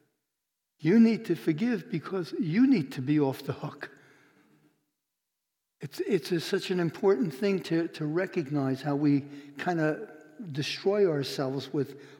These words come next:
our, uh, our anger and our, our, uh, again, uh, inability to forgive. So, as we look, go on here, forgiveness is not an option. After hearing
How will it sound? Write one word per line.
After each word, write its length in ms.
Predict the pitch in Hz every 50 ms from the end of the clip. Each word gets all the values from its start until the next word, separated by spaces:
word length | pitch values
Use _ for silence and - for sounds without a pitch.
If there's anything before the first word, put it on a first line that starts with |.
| - -
our, 160 | 147 143 - - - - - - - -
uh, 200 | - 123 143 151 - -
our 280 | - 143 135 143 - -
anger 460 | - 170 151 175 180 170 190 180 180
and 140 | 175 156 151
our, 300 | 156 151 151 147 160 - - -
our, 300 | 151 143 143 139 139 139
uh, 140 | 135 135 135 139 - - - - - - - - - _ _ _ _
again, 560 | 156 147 131 123 175 165 151 143 143 151 143 - - - - - - - - _ _ _ _ _ _ _ _ _ _ _ _
uh, 100 | - 160 180 185 -
inability 640 | 196 160 165 151 139 165 156 147 151 147 147 147
to 120 | 139 143 135
forgive. 680 | 135 - 147 131 139 175 170 147 120 - - - - - - - - - _ _ _ _ _ _ _ _ _ _ _ _ _ _ - - - _ _ _ _ _ -
So, 380 | - - 226 220 220 233 - - - - - - - - - - _ - _ _ _ _ _ _ _ _ - - _ - _ _ _ _ - 349 -
as 220 | 196 190 202 196
we 120 | 226 220 233
look, 160 | 214 196 202
go 180 | 196 175 175 175
on 160 | 170 170 170
here, 140 | 160 156 147
forgiveness 540 | - - 147 139 156 170 156 160 139 - -
is 60 | 151
not 180 | 143 147 143
an 140 | 139 135 139
option. 680 | 147 147 147 143 - - 147 131 139 143 - - - - - - - - - _ - -
After 240 | - 185 - - 190
hearing 580 | 156 - 240 269 277 240 185 165 151 147 143